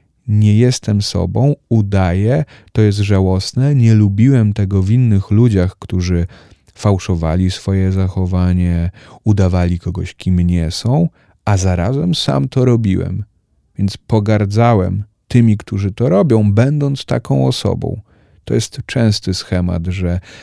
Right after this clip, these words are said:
bardzo gardzi się ludźmi i mówię na wyrost gardzi, bo to jest w pewnym stopniu takie wewnętrzne, negatywne gardzenie, które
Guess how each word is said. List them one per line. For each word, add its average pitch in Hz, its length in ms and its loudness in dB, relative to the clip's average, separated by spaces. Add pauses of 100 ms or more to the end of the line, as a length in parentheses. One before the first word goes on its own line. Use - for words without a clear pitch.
(220)
bardzo 98 600 0
gardzi 95 480 0
się 92 340 -6 (180)
ludźmi 101 760 0 (640)
i 107 100 -6 (440)
mówię 135 420 2
na 135 160 2
wyrost 135 480 4
gardzi, 95 440 -2
bo 101 160 -2
to 104 420 -2 (540)
jest 180 360 2
w - 60 -18
pewnym 107 360 0
stopniu 107 440 -4
takie 107 340 -2 (320)
wewnętrzne, 127 920 2 (300)
negatywne 120 840 4
gardzenie, 117 500 2
które 131 640 2